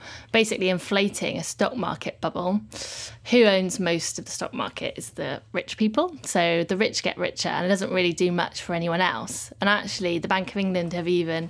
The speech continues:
released a paper which said that, uh, quantitative easing has increased inequality. But it does, uh, it does keep interest rates low. However, that doesn't necessarily mean that banks want to lend to business. It depends on their kind of confidence,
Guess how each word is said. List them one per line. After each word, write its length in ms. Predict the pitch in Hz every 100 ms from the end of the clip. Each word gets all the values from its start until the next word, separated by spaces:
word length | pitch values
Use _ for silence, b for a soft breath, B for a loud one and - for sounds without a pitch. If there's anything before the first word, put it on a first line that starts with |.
| B B B -
released 320 | 185 180 -
a 40 |
paper 500 | - 247 277 254 180
which 200 | - -
said 340 | - 208 202 196
that, 400 | 196 - - - - - -
uh, 220 | 170 160
quantitative 420 | - 190 - 175
easing 560 | 196 185 165 160 165 165 B B
has 160 | 185
increased 400 | 180 175 180 165
inequality. 720 | 170 160 - 220 214 - 175 - - - B B B
But 80 | -
it 160 | 214 214
does, 420 | 262 262 254 - -
uh, 400 | 190 180 175 175 -
it 80 | 208
does 160 | 262
keep 260 | 262 254 226
interest 400 | 214 214 180 -
rates 300 | 180 - -
low. 420 | 190 - 208 277
However, 680 | - - 190 190 175 175 175
that 180 | 185 -
doesn't 280 | 202 185 185
necessarily 560 | 185 - 190 175 170 175
mean 340 | 180 180 170
that 280 | 170 160 - B B B B
banks 320 | - 180 - -
want 160 | 185
to 80 | 185
lend 220 | 175 170
to 80 | 165
business. 640 | 165 170 175 175 190 - -
It 100 | 190
depends 280 | - 190 175
on 100 | 170
their 140 | 170
kind 180 | 160 170
of 60 | 170
confidence, 720 | 240 233 175 - 208 214 -